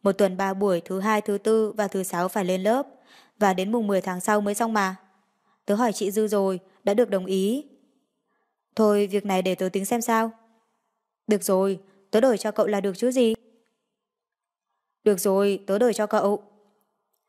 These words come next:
Gia Hảo đi vào phòng đọc sách, lật dở cuốn sổ công tác, đối chiếu ngày Tết Thanh Minh, rồi thần người ra một lúc.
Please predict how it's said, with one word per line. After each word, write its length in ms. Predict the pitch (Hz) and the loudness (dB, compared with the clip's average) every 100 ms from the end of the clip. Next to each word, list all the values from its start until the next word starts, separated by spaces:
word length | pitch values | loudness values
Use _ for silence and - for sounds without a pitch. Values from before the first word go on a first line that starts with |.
| _ _ | _ _
Gia 180 | - 226 | -2 0
Hảo 200 | 220 185 | 2 0
đi 140 | 185 | -2
vào 160 | 190 185 | -2 -2
phòng 200 | 185 175 | -4 -6
đọc 180 | 170 - | -6 -2
sách, 240 | 247 285 - _ - | -2 -2 -6 _ 0
lật 160 | 202 | 0
dở 180 | 202 185 | 2 0
cuốn 160 | 180 180 | -2 -4
sổ 140 | 226 | -4
công 220 | 185 180 | -4 -4
tác, 280 | 196 254 294 _ _ _ _ _ - | -2 -2 -2 _ _ _ _ _ -2
đối 140 | 202 | 0
chiếu 220 | 196 185 | 0 -2
ngày 160 | 214 196 | -2 -2
Tết 180 | 262 269 | -2 -2
Thanh 200 | 233 226 | -2 0
Minh, 220 | 233 226 - _ - | -2 -4 -12 _ -2
rồi 340 | 202 190 180 | 2 2 0
thần 200 | 180 185 | -4 -2
người 120 | 185 | -2
ra 180 | 175 190 | -2 -2
một 100 | 185 | -2
lúc. 440 | 175 220 294 - | 0 0 0 -6